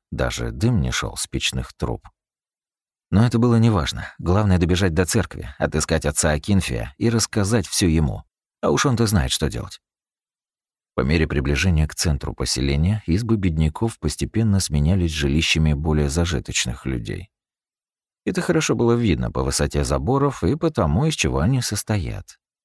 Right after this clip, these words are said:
Васька лишь краем глаза замечал эти перемены. Наконец он добежал к входу деревянного храма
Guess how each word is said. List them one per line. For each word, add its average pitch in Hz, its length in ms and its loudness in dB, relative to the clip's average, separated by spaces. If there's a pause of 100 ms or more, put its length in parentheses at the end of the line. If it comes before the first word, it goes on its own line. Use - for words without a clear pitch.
(380)
Васька 87 260 -2
лишь 80 180 2
краем 92 280 2
глаза 60 320 0
замечал 67 440 -2
эти 62 200 -6
перемены. 67 540 -2 (880)
Наконец 95 460 2
он 131 140 4
добежал 104 460 2
к - 60 -10
входу 107 440 0
деревянного 90 640 4
храма 67 600 -2